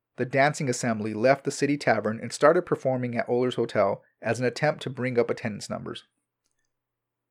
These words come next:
On March twenty-second, eighteen thirty-four, the City Tavern caught fire and was partially destroyed. Due to the cost of repairs, lack of popularity, and culture change, the building was entirely demolished by eighteen fifty-four.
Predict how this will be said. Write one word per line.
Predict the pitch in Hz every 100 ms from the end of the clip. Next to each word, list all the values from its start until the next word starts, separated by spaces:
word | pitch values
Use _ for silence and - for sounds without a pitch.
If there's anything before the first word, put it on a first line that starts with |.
| -
On | 135
March | 127 139 165 -
twenty-second, | - 170 170 143 127 135 -
eighteen | 127 147 156
thirty-four, | 143 143 143 120 104 104 - _ _
the | 123
City | - 147 147 170
Tavern | - 131 127
caught | 123 135 135
fire | 123 117 120
and | 120 113
was | 110
partially | - - 120 -
destroyed. | 120 117 - 101 95 - _ _ _ _ _ -
Due | 120 165
to | 180 214
the |
cost | 170 - 143 -
of | 151
repairs, | 151 - 92 92 - _ _ _ _ _ -
lack | 123 135 -
of | -
popularity, | 151 147 143 110 98 98 98 _ -
and | 123
culture | - 156 147
change, | 117 98 92 - _ _ _ -
the |
building | 127 139 151 160
was | 139 123
entirely | 117 131 127 135
demolished | 127 117 110 113 -
by | 110
eighteen | 104 113 -
fifty-four. | 113 117 - 107 98 -